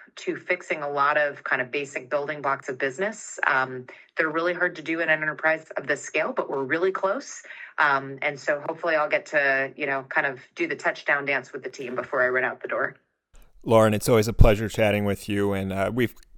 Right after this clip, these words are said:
Speaker 2: covered a lot today, but, you know, as we do close out, is there anything, you know, any final message, any final thought you have that you'd like to share,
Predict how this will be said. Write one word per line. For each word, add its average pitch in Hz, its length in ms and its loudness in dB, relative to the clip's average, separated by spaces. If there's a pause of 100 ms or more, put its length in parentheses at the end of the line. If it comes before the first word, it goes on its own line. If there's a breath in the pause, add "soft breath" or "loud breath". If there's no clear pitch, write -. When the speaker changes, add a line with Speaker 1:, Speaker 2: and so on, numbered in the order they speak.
Speaker 2:
covered 123 300 2
a 110 40 4
lot 101 380 0
today, 95 380 -6
but, 98 260 -4
you 104 100 -2
know, 101 260 -2 (540 loud breath)
as 139 220 2
we 139 100 -2
do 123 160 0
close 110 320 0
out, 104 240 0
is 110 140 -4
there 113 140 -2
anything, 120 520 -4
you 104 100 -4
know, 104 140 0
any 113 200 -4
final 110 280 -2
message, 98 540 -4
any 101 140 -4
final 101 280 0
thought 98 420 -2
you 104 140 -2
have 98 360 -4
that 98 100 -8
you'd 101 160 -10
like 98 220 -8
to 98 80 -8
share, 95 420 -8